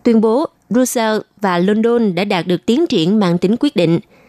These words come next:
mở ra con đường dẫn đến hoàn tất một thỏa thuận giữa Liên minh châu Âu và nước Anh. Theo đó, chính phủ Anh nhất trí thông qua dự thảo thỏa thuận rút khỏi Liên minh châu Âu sau cuộc họp chính phủ kéo dài năm tiếng,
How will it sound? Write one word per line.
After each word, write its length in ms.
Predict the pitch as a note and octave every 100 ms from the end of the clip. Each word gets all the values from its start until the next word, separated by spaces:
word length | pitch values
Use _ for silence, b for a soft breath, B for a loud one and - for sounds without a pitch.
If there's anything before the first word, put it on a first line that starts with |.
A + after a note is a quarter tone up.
| b b -
mở 180 | F#3+
ra 240 | A3+ G#3+ G3
con 240 | - G#3
đường 280 | F#3 F3 E3
dẫn 180 | E3 G3+
đến 140 | A3+
hoàn 300 | D#4+ B3 E3
tất 220 | D#3+ D#4+
một 120 | A#3 -
thỏa 180 | F3
thuận 360 | - G#3+ D#3+ E3 -
giữa 140 | F3+
Liên 200 | B3 G#3+
minh 120 | G#3
châu 180 | F#3+ F#3+
Âu 280 | - F3+ E3+
và 100 | E3+
nước 160 | E3 G#3+
Anh. 220 | - G3+ - _ b b b b b b
Theo 120 | - C4
đó, 180 | A#3
chính 200 | C#4+ D#4
phủ 120 | E4+ A#3+
Anh 280 | - A3+
nhất 200 | G#3+ D#4+
trí 220 | - A3+ D4+
thông 200 | C4+ G3
qua 100 | G3
dự 200 | D#3+ D#3+
thảo 320 | F#3+ D#3+ A#3
thỏa 140 | A#3
thuận 340 | G3 G3 D#3 G3
rút 160 | C#4+
khỏi 160 | - F#3
Liên 140 | A3
minh 100 | G3
châu 160 | F#3 F#3
Âu 220 | G3+ G3+ B B B
sau 180 | - F3+
cuộc 180 | G#3+ -
họp 220 | G3+ F3+
chính 200 | - A3+
phủ 240 | D4+ F3+ F3
kéo 160 | B3
dài 180 | C#4+ A3
năm 200 | D#3 E3+
tiếng, 300 | E3+ G3 D4